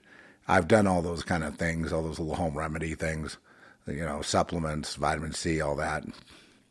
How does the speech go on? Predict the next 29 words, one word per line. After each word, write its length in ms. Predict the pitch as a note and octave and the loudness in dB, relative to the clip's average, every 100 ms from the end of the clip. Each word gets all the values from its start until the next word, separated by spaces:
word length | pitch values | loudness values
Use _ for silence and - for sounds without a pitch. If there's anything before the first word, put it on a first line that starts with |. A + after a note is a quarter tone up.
| _ _ - - _ _ _ | _ _ -20 -20 _ _ _
Fine. 380 | - F2+ C#2 - - _ _ _ _ | 0 2 2 -2 -16 _ _ _ _
But 160 | A2 G#2 | 8 10
with 180 | G2 F2+ | 8 10
these, 460 | A2 A#2+ C#3 - - | 10 10 8 4 0
two 200 | - B2 | 8 8
gu-, 220 | G2 - - | 8 2 -2
<laughs> 160 | - | -8
two 180 | - B2 | 6 6
gummies 580 | G2 G2+ - E2 G1+ - | 8 4 2 -4 -6 -6
knocked 300 | F2 D#2+ - | -2 -2 -2
it 100 | D2+ | -2
out. 260 | C2 A#1+ - - - - - - _ - | -2 -4 -8 -20 -20 -20 -20 -20 _ -4
Uh, 260 | F2+ F2 E2+ | 0 0 2
unheard 380 | G#2 F2 F2+ D2 | 2 4 2 0
of. 300 | C2 - - | -4 -10 -12
It 240 | - F#2 - | -8 -6 -4
stopped 440 | - B2+ B2+ - | 6 10 10 10
it 260 | D3 C#3+ - F#2+ | 6 6 -2 -2
and 360 | F#2 F2 E2+ | 0 0 -2
in 120 | G2+ | -2
its 160 | F#2 - | -2 -2
tracks, 400 | - G2 F#2+ - | 4 8 6 4
and 80 | E2+ | -2
that 100 | D2 | -2
was 120 | D#2 | -2
the 80 | E2 | -4
end 120 | D#2+ | -4
of 100 | B1+ | -6
it. 140 | A1 | -8